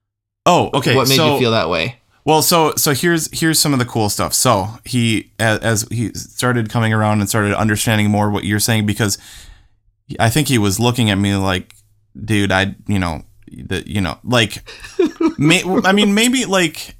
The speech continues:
Speaker 1: if, if I was l-, looking at an amateur musician that was taking a lesson with me that was gonna try out for the Cleveland Orchestra.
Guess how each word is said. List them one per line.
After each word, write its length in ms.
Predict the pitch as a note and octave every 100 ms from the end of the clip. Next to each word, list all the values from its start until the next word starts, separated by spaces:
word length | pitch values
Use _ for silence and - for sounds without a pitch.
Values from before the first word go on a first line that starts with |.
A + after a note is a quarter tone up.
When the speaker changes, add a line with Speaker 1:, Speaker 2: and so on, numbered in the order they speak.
| _
Speaker 1:
if, 240 | D3 D3+ -
if 140 | C3+ D3+
I 160 | F3+
was 560 | G3 F3+ D#3 - - -
l-, 160 | B2+ -
looking 400 | - C3+ B2+ C3
at 240 | B2 A2 -
an 140 | A2+ G#2+
amateur 800 | A#2 A#2+ B2+ - B2+ A#2 A#2 A#2+ - _ _
musician 560 | A2 G2+ A#2+ C#3+ A#2+ G#2
that 100 | E2
was 140 | G2+ -
taking 240 | G#2+ G#2
a 40 | G2+
lesson 300 | G#2+ - G#2+
with 140 | G2
me 120 | G#2
that 100 | G2+ F#2+
was 120 | F#2
gonna 160 | G2+
try 180 | F#2+ A2
out 140 | G#2 -
for 100 | G2+
the 60 | G2
Cleveland 340 | A2+ G2 G2
Orchestra. 560 | G2 G2+ G2 F#2+ -